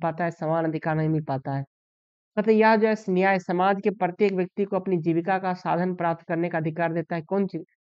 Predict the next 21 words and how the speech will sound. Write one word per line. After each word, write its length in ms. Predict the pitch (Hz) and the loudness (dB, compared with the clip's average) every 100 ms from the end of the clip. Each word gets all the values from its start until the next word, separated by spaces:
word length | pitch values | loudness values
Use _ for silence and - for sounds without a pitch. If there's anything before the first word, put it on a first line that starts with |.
| _ _ | _ _
आर्थिक 360 | 151 165 226 220 | 0 0 -2 2
न्याय 220 | 214 202 | 2 2
जो 100 | 202 | 2
आप 140 | 185 | 0
लोग 160 | 190 190 | 0 0
का 100 | 190 | -2
समाज 300 | 185 175 175 185 | -2 0 2 2
में 80 | 180 | 0
सभी 240 | 180 185 | 0 2
आदमियों 300 | 175 175 180 | 2 2 -2
को 100 | 170 | -2
अपना 160 | 165 175 | -2 -2
अपना 180 | 175 175 | -2 -4
स्वरोजगार 580 | - 165 160 165 165 160 | -2 0 2 2 0 0
स्टार्ट 240 | - 156 | -4 -4
करने 240 | 160 160 | -2 -2
का 140 | 156 175 - _ _ _ _ | -2 -6 -10 _ _ _ _
अवसर 260 | 165 156 190 | 0 2 2
प्रदान 300 | 196 190 190 | 2 2 4
करती 320 | 190 180 196 | 2 0 0
है 160 | 185 | 0